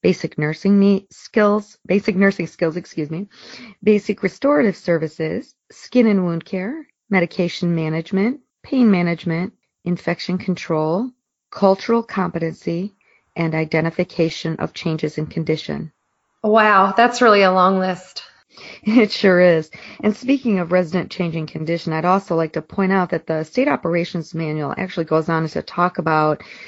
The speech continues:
Speaker 1: the staff's ability to identify a change in a resident's condition and know what to do about it. It's a key competency for nurses and nurse aides. So we want to make sure that all of our staff, all of our frontline staff are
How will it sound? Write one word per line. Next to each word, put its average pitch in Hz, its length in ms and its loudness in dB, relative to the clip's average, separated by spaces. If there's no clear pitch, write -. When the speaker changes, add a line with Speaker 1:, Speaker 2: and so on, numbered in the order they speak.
Speaker 1:
the 175 100 2
staff's - 380 2
ability 175 500 2
to - 340 -6
identify 190 680 -2
a 233 100 2
change 180 480 -2
in 165 140 -2
a 160 60 -6
resident's 160 680 -6
condition 160 680 0
and 160 240 0
know 160 220 0
what 160 240 -2
to - 120 -14
do 165 280 4
about 151 460 0
it. 147 120 -2
It's 165 160 -2
a 170 140 -4
key 196 500 0
competency 165 640 -2
for 160 220 -4
nurses 165 640 -2
and 165 300 0
nurse 165 240 -4
aides. 151 560 0
So - 160 -6
we 175 100 0
want 170 140 0
to 180 60 0
make 170 180 -4
sure 180 240 0
that 170 220 -4
all 180 380 4
of 185 100 -2
our 180 100 -2
staff, 175 400 -2
all 165 160 0
of 180 80 -2
our 175 80 -4
frontline 175 360 -4
staff - 360 -4
are 170 200 -4